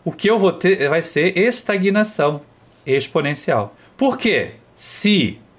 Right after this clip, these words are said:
c elevado a alfa x, tá? Com alfa menor do que zero, não é isso? O que que acontece no limite quando x tende a infinito? Se o a é menor do que zero? O Y tende a quê? Hein, gente? Bora!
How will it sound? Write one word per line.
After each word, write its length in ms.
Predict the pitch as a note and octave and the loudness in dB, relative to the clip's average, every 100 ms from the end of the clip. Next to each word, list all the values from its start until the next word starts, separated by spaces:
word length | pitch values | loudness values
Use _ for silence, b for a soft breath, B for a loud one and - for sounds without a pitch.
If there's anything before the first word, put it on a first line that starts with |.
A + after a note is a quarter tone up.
| _ - | _ -18
c 680 | - - - G3+ F3 G#2 - - - | -12 -10 -2 0 2 -2 -8 -10 -2
elevado 720 | F3 F#3+ F#3+ E3 E3 D#3+ E3 | 2 2 2 2 2 2 2
a 60 | |
alfa 460 | D3+ D#3+ G#3+ G#3+ G3+ | 4 2 0 -2 -2
x, 800 | F#3+ - C#3+ F#2+ - - - - - | -2 -2 -2 -2 -6 -14 -18 -10 -2
tá? 220 | A#2 B2 | 0 0
Com 280 | - D#3+ D#3+ | 0 0 2
alfa 320 | F#3+ A3+ G#3+ | 2 2 0
menor 300 | F#3 E3+ D#3+ | 2 2 0
do 80 | - | -2
que 120 | B2+ | -4
zero, 440 | A2 F3 D3 F2+ - _ _ _ | 0 2 0 -2 -12 _ _ _
não 120 | A#2+ A#2 | -4 0
é 60 | |
isso? 460 | G3 A2+ - - - b b | 2 0 -6 -14 -20 b b
O 80 | - | -4
que 160 | B3 | -2
que 80 | B3 | 0
acontece 520 | B3+ B3 G#3+ A3+ A3 | 0 0 2 0 2
no 120 | G#3+ G3+ | 4 4
limite 500 | G#3 F#3 G3 G3 A3 | 6 6 4 0 0
quando 260 | G3+ F#3+ | 2 4
x 280 | F#3 - F#3 | 2 0 0
tende 220 | F3+ E3 | 0 0
a 40 | E3+ | -2
infinito? 560 | E3 D#3+ D3+ - - - - | -2 0 0 -2 -8 -20 -10
Se 280 | - - | -4 2
o 120 | F3+ E3+ | 4 4
a 100 | F3+ | 4
é 40 | |
menor 280 | F3 D#3+ D#3+ | 2 2 0
do 80 | - | -2
que 80 | |
zero? 280 | C#3 C3 F2+ - _ _ A#2+ | 0 0 0 -6 _ _ -2
O 80 | |
Y 360 | D#3 G3+ G3+ F#3 | 0 0 2 2
tende 200 | F#3+ F3+ | 2 2
a 60 | F3+ | 0
quê? 280 | D#3 - - _ _ - | 0 -2 -6 _ _ -4
Hein, 180 | C3 F#3+ | 0 2
gente? 420 | G3+ G2+ - - _ _ - | 0 -2 -10 -16 _ _ 0
Bora! 420 | D3 F#3+ C3+ | 2 0 -2